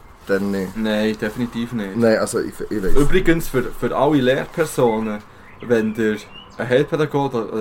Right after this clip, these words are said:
Speaker 2: eine Heilpädagogin in der Klasse habt, gibt's ein verdammt geiles Spiel. Oder wenn ihr Teamteaching habt oder so.
Speaker 1: Das habe ich diverse Mal.
Speaker 2: Das ist
Speaker 1: Oh.
Speaker 2: ein geiles Spiel. Hast du es gut mit, mit deiner
Speaker 1: Ja, ja,
Speaker 2: Partnerin
Speaker 1: voll.
Speaker 2: oder Partner?
Speaker 1: Voll.
Speaker 2: Ähm, das haben wir heute Nachmittag gemacht, das war Hammer gewesen.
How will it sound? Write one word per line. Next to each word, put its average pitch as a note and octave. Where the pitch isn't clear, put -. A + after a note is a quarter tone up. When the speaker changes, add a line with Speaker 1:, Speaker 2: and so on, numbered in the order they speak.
Speaker 2:
eine G#2
Heilpädagogin C#3+
in C#3+
der C#3
Klasse C3+
habt, -
gibt's -
ein A2+
verdammt B2+
geiles B2+
Spiel. D3
Oder B2+
wenn G#2+
ihr A2+
Teamteaching D#3
habt B2
oder A2+
so. A2
Speaker 1:
Das A#2
habe G#2+
ich G2+
diverse B2
Mal. A#2+
Speaker 2:
Das B2
ist -
Speaker 1:
Oh. G#2
Speaker 2:
ein -
geiles D3
Spiel. -
Hast B2+
du -
es -
gut F#3+
mit, F#3
mit D#3+
deiner D#3+
Speaker 1:
Ja, B2
ja, G#2
Speaker 2:
Partnerin G#2+
Speaker 1:
voll. A2+
Speaker 2:
oder A2
Partner? G#2+
Speaker 1:
Voll. G2+
Speaker 2:
Ähm, A2
das C3
haben C3
wir B2+
heute D3
Nachmittag D#3+
gemacht, B2+
das A2+
war A#2
Hammer D3
gewesen. A#2